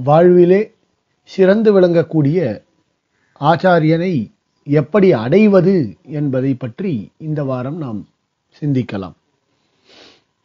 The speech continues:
ரொம்ப முக்கியமான ஒரு விஷயம் சுவாமி தேசிகன் சாதித்திருக்கிறார். அதை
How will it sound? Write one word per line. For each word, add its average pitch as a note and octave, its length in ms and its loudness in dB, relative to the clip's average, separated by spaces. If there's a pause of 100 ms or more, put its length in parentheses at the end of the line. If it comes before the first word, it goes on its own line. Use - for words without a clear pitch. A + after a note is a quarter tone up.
(340)
ரொம்ப A3+ 180 2
முக்கியமான F3+ 760 2 (500)
ஒரு C3+ 140 -4
விஷயம் C3+ 600 -4 (260)
சுவாமி C#3 320 -2
தேசிகன் C3 720 -4 (760)
சாதித்திருக்கிறார். B2 800 -2 (1080)
அதை F3 460 0